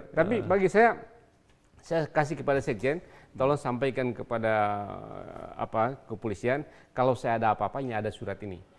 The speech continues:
Speaker 1: Tapi
Speaker 2: Oke.
Speaker 1: saya sedikit pun tidak pernah merasa takut,
Speaker 2: Hmm.
Speaker 1: karena itu ancaman saja.
Speaker 2: Iya,
Speaker 1: Ya,
Speaker 2: iya, iya.
Speaker 1: a-, apapun yang terjadi, <laughs> risiko jabatan.
Speaker 2: Telepon pernah, Bang? Telepon-telepon yang
Speaker 1: Oh,
Speaker 2: tidak
Speaker 1: telepon,
Speaker 2: dikenal.
Speaker 1: W A, S M S, yang paling banyak itu S M S.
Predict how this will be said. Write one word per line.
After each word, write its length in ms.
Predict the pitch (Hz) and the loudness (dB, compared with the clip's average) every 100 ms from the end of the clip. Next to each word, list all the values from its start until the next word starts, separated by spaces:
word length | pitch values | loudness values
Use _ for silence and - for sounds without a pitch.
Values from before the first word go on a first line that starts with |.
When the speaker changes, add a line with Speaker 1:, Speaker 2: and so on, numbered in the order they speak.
| _ | _
Speaker 1:
Tapi 320 | 117 123 175 | -8 0 2
Speaker 2:
Oke. 80 | 151 | 2
Speaker 1:
saya 260 | 151 185 208 | 2 4 2
sedikit 460 | - 160 151 165 | 0 -4 -4 -8
pun 160 | - 214 | -4 -2
tidak 300 | 170 135 - | 2 0 0
pernah 280 | 151 151 131 | 0 0 2
merasa 340 | 135 127 - | 0 0 -2
takut, 380 | 123 95 117 147 - 107 - _ _ | -6 -4 -2 -2 -4 -20 -20 _ _
Speaker 2:
Hmm. 260 | - 92 82 | -14 -12 -4
Speaker 1:
karena 540 | 110 110 143 160 131 - - - _ _ _ _ _ - | 2 2 2 0 -2 -8 -20 -20 _ _ _ _ _ -14
itu 200 | - 117 | -8 -2
ancaman 480 | 139 95 101 92 82 | -2 -2 -6 -8 -10
saja. 320 | 85 73 - - - - _ _ _ _ _ _ | -16 -18 -20 -20 -20 -20 _ _ _ _ _ _
Speaker 2:
Iya, 160 | 117 98 | 0 0
Speaker 1:
Ya, 0 | - | 2
Speaker 2:
iya, 120 | 101 | 2
iya. 160 | 95 98 | 2 -2
Speaker 1:
a-, 320 | - 67 73 | -6 -4 -2
apapun 320 | - 165 180 | 4 6 8
yang 140 | 185 165 | 8 6
terjadi, 480 | 151 143 151 220 - | 6 6 4 2 -4
<laughs> 80 | - | 0
risiko 320 | 147 139 - 110 | 0 0 -2 -2
jabatan. 460 | 101 104 104 101 98 - - 143 | -2 -2 -6 -10 -18 -14 -12 -4
Speaker 2:
Telepon 340 | 127 120 147 | 0 2 2
pernah, 240 | 151 131 98 | 0 0 -2
Bang? 140 | 82 80 - - | -4 -8 -18 -6
Telepon-telepon 680 | 104 101 101 98 98 101 | -4 -2 -4 -2 -4 -4
yang 140 | 101 95 | -6 0
Speaker 1:
Oh, 220 | 196 196 | 6 8
Speaker 2:
tidak 80 | 185 | 8
Speaker 1:
telepon, 420 | 185 175 - 185 | 8 8 8 6
Speaker 2:
dikenal. 140 | 185 175 | 8 8
Speaker 1:
W 160 | 185 | 8
A, 100 | 180 175 | 10 10
S 140 | 175 170 | 8 6
M 180 | 165 170 | 4 4
S, 140 | 185 - | 0 -2
yang 260 | 143 170 180 | 0 2 4
paling 180 | 170 | 4
banyak 380 | 175 165 180 175 | 4 2 2 0
itu 80 | 156 | 0
S 180 | 135 110 | -2 -2
M 140 | 98 | -6
S. 120 | 95 | -10